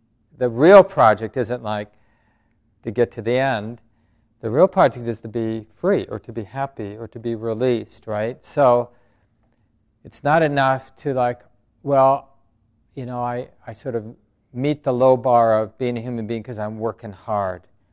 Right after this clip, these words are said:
You know, I'm willing to work. I haven't given up. You know, that's our low bar to being here. I got out of bed.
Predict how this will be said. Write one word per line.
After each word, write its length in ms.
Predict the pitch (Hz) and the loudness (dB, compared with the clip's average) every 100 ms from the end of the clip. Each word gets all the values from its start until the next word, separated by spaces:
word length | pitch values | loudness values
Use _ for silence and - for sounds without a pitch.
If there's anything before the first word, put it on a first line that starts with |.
| _ _ _ _ _ - | _ _ _ _ _ -16
You 120 | 113 | -10
know, 100 | 107 | -8
I'm 180 | 110 117 | -6 -2
willing 280 | 123 123 113 | -2 -2 -4
to 60 | |
work. 360 | 107 117 98 - | 0 0 0 -6
I 40 | |
haven't 360 | 107 143 123 110 | -4 -4 -4 -4
given 300 | 123 110 110 | -6 -6 -8
up. 280 | 101 - _ _ _ _ _ _ _ | -8 -12 _ _ _ _ _ _ _
You 60 | 110 | -10
know, 80 | 104 | -2
that's 260 | 117 - | -2 -2
our 140 | 117 104 | -4 -2
low 240 | 113 110 | 0 0
bar 460 | 101 101 98 90 - _ _ _ | -2 -4 -2 -6 -12 _ _ _
to 100 | 113 | -14
being 200 | 107 101 | -12 -12
here. 140 | 113 | -10
I 100 | 113 | -10
got 220 | 101 113 117 | -4 0 0
out 140 | 113 | 0
of 100 | 110 | -2
bed. 340 | 120 101 90 | -2 -2 -6